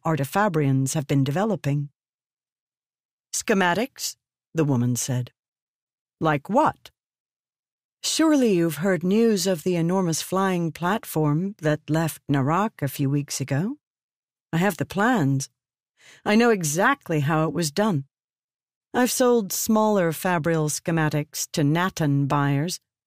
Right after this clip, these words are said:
but nothing on this level. I've been searching for a buyer of enough means to purchase this secret." "Selling military secrets?" the male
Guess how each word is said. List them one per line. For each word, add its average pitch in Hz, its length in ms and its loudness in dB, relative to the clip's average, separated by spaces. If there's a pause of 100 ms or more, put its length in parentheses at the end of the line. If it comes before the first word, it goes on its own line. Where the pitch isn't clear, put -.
(160)
but 147 140 0
nothing 170 280 0
on 147 160 2
this 202 280 0
level. 131 360 -4 (680)
I've 262 200 0
been 233 200 4
searching 214 560 2
for 180 180 0
a 165 80 2
buyer 180 380 2
of 139 140 0
enough 147 340 0
means 165 480 2
to 127 120 -6
purchase - 440 -4
this 117 180 -4
secret." - 540 -8 (1120)
"Selling 151 720 2 (220)
military 147 560 4
secrets?" - 720 -6 (420)
the 170 80 0
male 131 380 2